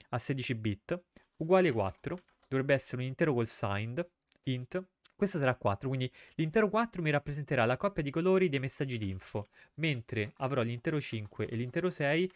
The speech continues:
che mi rappresentano rispettivamente la coppia di colori con i messaggi buoni e con i messaggi cattivi. Ma sono tutti comunque int, sono I sedici, cioè sono degli interi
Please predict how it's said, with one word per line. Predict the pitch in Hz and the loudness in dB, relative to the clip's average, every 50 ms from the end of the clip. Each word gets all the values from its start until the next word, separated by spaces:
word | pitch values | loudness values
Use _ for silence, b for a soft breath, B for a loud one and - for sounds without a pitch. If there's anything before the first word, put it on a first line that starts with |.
| B B B | B B B
che | - 143 | -6 -2
mi | 135 | -2
rappresentano | 139 139 - 143 127 139 127 - - 113 120 | -2 -2 -2 -4 -6 -6 -4 -4 -4 -4 -2
rispettivamente | 156 - - 156 147 - 165 165 175 185 180 - 143 | -4 -4 -6 -6 -6 -4 -4 -2 -2 -4 -2 -2 -2
la | 127 | -2
coppia | 123 147 - 143 | -2 -2 -4 -4
di | 135 | -2
colori | 131 143 127 120 110 110 | -2 0 2 2 2 0
con | 104 123 120 | 0 -2 -4
i | 120 | -4
messaggi | 117 123 - - 147 131 110 113 | -4 -6 -4 -4 -4 -2 -2 -4
buoni | 110 113 117 110 107 107 117 147 180 190 - b b | -4 -2 0 0 0 0 -2 -4 -6 -8 -10 b b
e | b | b
con | 131 143 143 | -4 -2 -2
i | 143 147 | -2 -4
messaggi | 139 - - 165 151 135 120 | -4 -4 -4 -4 -4 -4 -4
cattivi. | - 123 110 - - - 107 92 101 107 - _ _ B B B B B | -2 -2 -4 -4 -4 -6 -6 -4 -6 -8 -10 _ _ B B B B B
Ma | - - 180 | -2 -2 0
sono | 180 - 196 196 | 0 2 0 0
tutti | 208 226 - 165 | 0 0 0 -2
comunque | 151 156 156 170 165 151 - 156 147 - - | -2 0 -2 -4 -4 -2 -2 -2 -2 -2 -2
int, | 143 151 156 151 - - 151 147 - - 131 | -2 -2 -2 -2 -2 -2 -2 0 0 -2 -6
sono | 120 - - 123 127 - | -6 -6 -4 -4 -4 -2
I | 139 135 | -2 -4
sedici, | - - - 104 98 98 98 - 113 | -2 -2 -2 -2 -2 -2 -4 -6 -4
cioè | 104 - 110 | -4 -4 -4
sono | - - 113 107 104 | -4 -4 -4 -4 -4
degli | 104 101 113 107 104 110 113 107 _ B B B B B B B _ | -4 -2 -2 -2 -2 -2 -2 -4 _ B B B B B B B _
interi | - 147 160 156 - 160 160 160 175 185 185 | -6 -6 -2 0 2 2 4 4 2 0 0